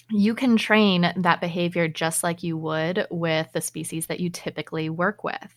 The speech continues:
And while you're training, observe what is similar and what's different in terms of the training process between those species, between the new species you're working with and the species you're already familiar with.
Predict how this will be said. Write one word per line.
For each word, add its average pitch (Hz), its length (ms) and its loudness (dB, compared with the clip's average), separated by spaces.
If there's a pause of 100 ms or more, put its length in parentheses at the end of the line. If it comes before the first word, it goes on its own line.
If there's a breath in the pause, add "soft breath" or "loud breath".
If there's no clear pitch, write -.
(160)
And 208 300 8
while 226 600 6
you're 185 240 2
training, 202 880 -2
observe 208 760 2
what 190 420 0
is 180 180 -2
similar 214 600 0
and 175 260 0
what's 165 200 -2
different 214 500 -2
in 175 140 -2
terms 180 340 -4
of 175 100 -6
the 175 80 -2
training 233 400 -2
process 170 540 -2 (120)
between 233 560 0
those 180 240 0
species, 220 840 -6 (140)
between 220 420 4
the 262 100 4
new 196 240 6
species 190 480 -4
you're 156 120 -2
working 233 360 -2
with 170 380 0
and 185 160 0
the 185 60 0
species 170 520 -4
you're 170 200 -2
already 160 360 -2
familiar 180 540 0
with. - 220 -10